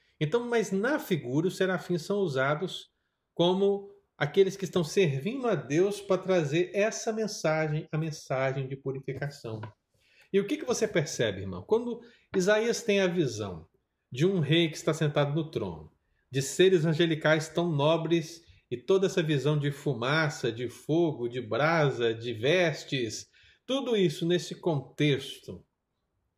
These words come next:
qual é a, qual é a mensagem que ele recebe da parte de Deus? Ele recebe a seguinte mensagem.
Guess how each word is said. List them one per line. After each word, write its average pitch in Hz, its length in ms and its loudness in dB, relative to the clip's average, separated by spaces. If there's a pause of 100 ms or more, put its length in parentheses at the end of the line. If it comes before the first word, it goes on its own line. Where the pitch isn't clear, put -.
(240)
qual 220 160 2
é 233 120 4
a, - 360 -4 (220)
qual 240 160 2
é 262 60 2
a 247 80 2
mensagem 196 760 4
que - 60 -6
ele 170 80 2
recebe 151 420 2
da 147 140 2
parte 139 340 -4
de 127 120 -8
Deus? 95 580 -12 (800)
Ele 131 180 0
recebe 139 340 0
a 135 40 0
seguinte 151 400 -2
mensagem. 113 640 -4